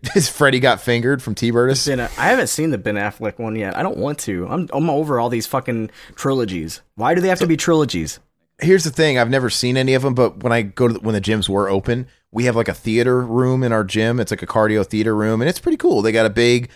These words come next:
Speaker 1: movie thar-, movie theater screen. It's dark, and it's, like, projection, and it's a real, and it's really quiet in there. But the problem is, is they always play fucking blockbusters.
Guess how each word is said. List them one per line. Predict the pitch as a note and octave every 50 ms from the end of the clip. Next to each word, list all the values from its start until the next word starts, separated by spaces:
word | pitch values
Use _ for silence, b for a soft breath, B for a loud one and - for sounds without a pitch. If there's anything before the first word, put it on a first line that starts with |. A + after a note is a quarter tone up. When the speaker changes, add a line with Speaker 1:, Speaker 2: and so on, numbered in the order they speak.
| b b
Speaker 1:
movie | - G2+ A2+ A#2 B2 A#2+
thar-, | - B2+ A#2 A#2 A#2 A#2 - - - -
movie | A#2+ A#2+ A#2 B2 B2 A#2+
theater | A2+ - B2 A2 G#2
screen. | - - B2 A#2 A2 A2 G#2+
It's | G2 -
dark, | - - A2+ G#2+ G#2 G#2+ G#2+ -
and | - G2+
it's, | G2 F#2 -
like, | G2 -
projection, | - - F#2 F#2+ G#2 G#2 G2 - - A2+ G#2 G2+ G2+
and | F#2 F2+ b b b b b b b -
it's | C#3+ C#3 D3
a | C#3
real, | C#3+ C#3 A#2+
and | B2+ C3 B2+
it's | G#2 -
really | A#2+ A2+ G#2+
quiet | - - A#2 A2 A2 A2+ A2
in | G2 G2+
there. | G#2+ G#2 G#2 G2+ b b b b b _
But | - C#3 A#2
the | C3
problem | - - - D#3+ E3 E3+ D3+ C3 B2+
is, | C3 C3 B2+ A#2
is | G#2+
they | G2 A2+
always | - - G#2 A2 A2 A2 A2 -
play | - - - G#2+ G#2
fucking | G2 - - - F#2+ - - G2+ G2
blockbusters. | G2 G2 G2 G#2 - - F2+ D#2 D2+ - - - - - -